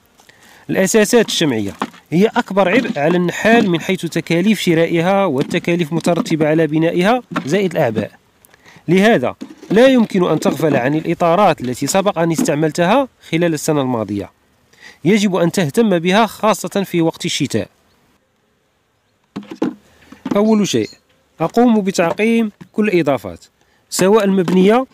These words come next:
أو التي لم تكتمل بالبناء أو التي لم تعد صالحة أو المحطمة تماماً.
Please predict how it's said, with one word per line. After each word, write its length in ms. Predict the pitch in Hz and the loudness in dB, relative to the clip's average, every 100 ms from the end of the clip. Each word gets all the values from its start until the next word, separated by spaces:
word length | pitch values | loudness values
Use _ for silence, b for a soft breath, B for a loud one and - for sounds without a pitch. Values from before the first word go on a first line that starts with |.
| - - - | -16 -10 -6
أو 140 | 131 135 | 0 2
التي 300 | 147 156 170 | 2 2 2
لم 160 | 214 | 2
تكتمل 480 | 202 196 202 190 175 | 0 -2 0 0 0
بالبناء 500 | 147 143 175 220 254 _ _ _ - | -2 0 4 4 2 _ _ _ -4
أو 120 | 202 226 | 2 4
التي 280 | 208 208 | 4 2
لم 120 | 208 190 | 2 2
تعد 240 | 190 196 | 0 0
صالحة 480 | - 180 151 107 92 - 185 | 2 2 2 -2 -16 -6 0
أو 140 | 226 | 4
المحطمة 480 | 233 - - 202 202 | 4 2 -2 0 0
تماماً. 460 | 190 160 135 98 | 0 0 -2 -4